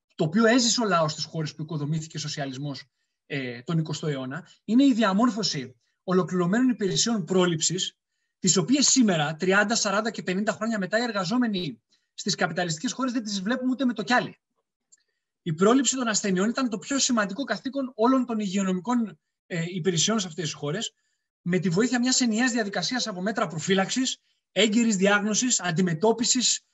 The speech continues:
ε, των ασθενειών, φροντίδας μετά την ασθένεια και αποκατάστασης της υγείας, καθώς και της ενότητας μεταξύ νοσοκομιακής και εξονοσοκομιακής, ε, περίθαλψης. Η έγκαιρη παρακολούθηση ενός τμήματος του πληθυσμού ήταν, για παράδειγμα,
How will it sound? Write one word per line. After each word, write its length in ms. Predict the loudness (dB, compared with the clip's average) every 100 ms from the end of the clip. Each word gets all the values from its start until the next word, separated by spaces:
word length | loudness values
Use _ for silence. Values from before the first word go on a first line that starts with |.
| _
ε, 360 | -6 -4 -2 -6
των 300 | -6 -4 -2
ασθενειών, 500 | -2 0 0 -2 -4
φροντίδας 420 | -2 0 2 0
μετά 260 | 0 -2 0
την 160 | 0
ασθένεια 580 | 0 -2 0 0 -2 -8 _ _ _
και 100 | -4
αποκατάστασης 840 | -2 -4 -2 0 -2 -2 -2 -2
της 140 | -2
υγείας, 320 | -4 -4 -6 -8 -16 -20 _
καθώς 340 | -6 -2 -4
και 120 | -4
της 380 | -2 0 0 -2 _ _ _
ενότητας 600 | 0 4 4 2 -4 -4
μεταξύ 460 | -6 -4 -4 -4
νοσοκομιακής 720 | -4 -4 -6 -8 -6 -6 -4 -6
και 200 | -6 -10
εξονοσοκομιακής, 960 | -8 -6 -6 -8 -10 -10 -10 -6 -6 -4
ε, 240 | -6 -10 -6
περίθαλψης. 640 | -4 -6 -10 -18 -18 -18 _ _ _ _ _
Η 180 | 0 4
έγκαιρη 280 | 4 4 4
παρακολούθηση 760 | 2 0 0 0 0 0 -2
ενός 180 | -2 -4
τμήματος 380 | -2 -2 -4 -6
του 80 | -8
πληθυσμού 320 | -4 0 0
ήταν, 180 | 0 0
για 120 | 0
παράδειγμα, 680 | 0 0 0 -2 -4 -6